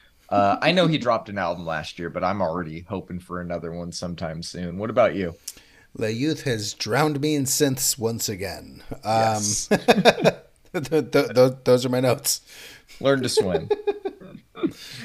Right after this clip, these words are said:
Speaker 1: Oh, Tool fans are gonna come for us. Uh,
Speaker 2: Yeah,
Speaker 1: all right.
Speaker 2: <laughs> I fucking hope so, bro. <laughs>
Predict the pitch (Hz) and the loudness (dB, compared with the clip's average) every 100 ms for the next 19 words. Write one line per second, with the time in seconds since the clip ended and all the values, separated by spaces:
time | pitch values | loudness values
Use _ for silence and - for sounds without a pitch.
0 | 226 202 - - - - 117 113 104 101 | -10 -10 -10 -14 -4 2 4 6 4 2
1 | 98 - 107 98 90 82 85 - - 85 | -4 -6 -6 -4 -6 -8 -14 -16 -12 -12
2 | 82 - - - - 208 196 196 - 202 | -10 -12 -12 -14 -4 2 4 4 4 4
3 | - 196 165 - 156 - - 123 135 - | 4 6 4 6 4 4 -2 0 -2 0
4 | 302 131 123 107 131 - | 0 0 -2 -2 0 0